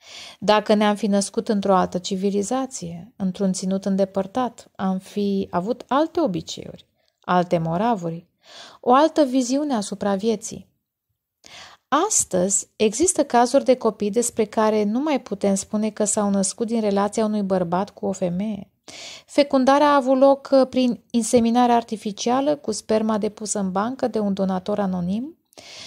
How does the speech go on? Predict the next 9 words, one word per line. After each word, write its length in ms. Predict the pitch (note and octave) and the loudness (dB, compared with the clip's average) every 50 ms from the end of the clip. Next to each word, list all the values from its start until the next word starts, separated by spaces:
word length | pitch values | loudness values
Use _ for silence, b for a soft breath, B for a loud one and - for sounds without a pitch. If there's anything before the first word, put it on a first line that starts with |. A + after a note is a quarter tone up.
| B B | B B
sau 240 | - - - D#4+ D#4+ | -2 2 4 4 4
sarcina 580 | D4+ - F#4 F#4+ F#4+ F#4+ - - E4 E4 D#4+ D#4+ | 4 4 4 4 4 2 -2 -2 0 0 2 0
a 40 | |
fost 280 | D4+ - D#4+ D4+ C#4 - | 0 2 0 0 2 2
asumată 500 | D4+ C#4 - B3+ A#3 B3 C4 C4+ - C4+ | 0 0 0 0 2 2 0 2 0 0
de 120 | A3+ A#3+ | 0 2
o 60 | A3+ A3 | 0 0
mamă 300 | G#3+ A3+ A3+ A3+ A3+ G#3+ | 2 2 2 0 0 -2
purtătoare. 800 | A3 - G#3 - - G#3+ G#3 - F3 E3 D#3+ D#3+ E3+ F#3 - | -4 -8 -8 -6 -6 -6 -6 -6 -8 -10 -8 -10 -14 -16 -20